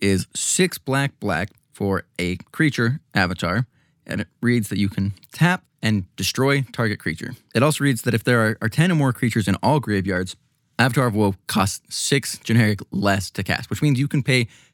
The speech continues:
two mana for a creature that you can just destroy any creature with.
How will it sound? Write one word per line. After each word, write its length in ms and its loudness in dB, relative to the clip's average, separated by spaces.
two 220 6
mana 440 2
for 100 -2
a 40 0
creature 420 2
that 140 -2
you 80 4
can 160 2
just 160 -2
destroy 600 0
any 220 0
creature 280 -8
with. 220 -12